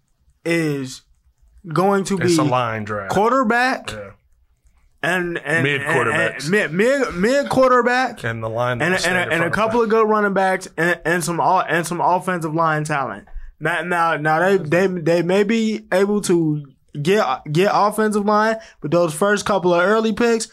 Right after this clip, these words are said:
Speaker 1: but o-, outside of that, I'm definitely trading some of the picks I got. Shoot, even if it's not, e-, even if it's not a Jerry Jeudy, you need, you need somebody to complement, um, Darnell Mooney because right now these, the, some of these guys on the offensive side of the ball are playing out of position.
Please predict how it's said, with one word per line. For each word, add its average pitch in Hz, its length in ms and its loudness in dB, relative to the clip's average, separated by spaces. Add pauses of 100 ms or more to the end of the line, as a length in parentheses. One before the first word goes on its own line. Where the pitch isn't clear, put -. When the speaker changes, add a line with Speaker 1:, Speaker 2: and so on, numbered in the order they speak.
(240)
Speaker 1:
but 147 240 0
o-, 202 320 0
outside 214 460 0
of - 20 2
that, 214 260 0
I'm 185 320 0
definitely 220 600 0
trading 175 460 0
some 254 300 0
of 220 60 2
the 208 60 2
picks 196 280 -2
I 175 160 0
got. 170 320 0 (360)
Shoot, 269 360 2
even 277 200 2
if 277 160 2
it's 254 100 -2
not, 247 280 0
e-, 269 360 0
even 277 200 0
if 254 140 2
it's 247 160 0
not 240 220 0
a 226 60 2
Jerry 220 280 2
Jeudy, 202 260 2
you 233 160 2
need, 269 280 -2
you 247 160 0
need 262 220 -2
somebody 220 580 0
to 175 200 0
complement, 185 760 0 (720)
um, 165 380 0
Darnell 214 400 2
Mooney 202 320 2
because 175 300 -2
right 247 260 2
now 226 240 2
these, 247 220 2 (100)
the, 240 260 -2
some 285 300 0
of 330 40 0
these 320 220 2
guys 254 420 2
on 208 280 2
the 220 120 2
offensive 220 460 2
side 214 160 2
of 196 60 2
the 196 80 2
ball 214 180 2
are 185 280 2
playing 202 320 0
out 180 220 0
of 175 120 -6
position. 160 560 -4